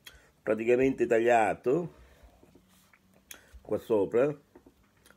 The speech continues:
fatto un'incisione a giro, ho tolto questo tappo qua,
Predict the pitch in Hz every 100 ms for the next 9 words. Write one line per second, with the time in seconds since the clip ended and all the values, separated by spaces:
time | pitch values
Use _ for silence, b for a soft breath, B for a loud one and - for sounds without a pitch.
0 | _ - 104 - 107 104 107 104 104 104
1 | 107 101 98 107 143 156 - 101 90 90
2 | 90 - 85 85 - - - 151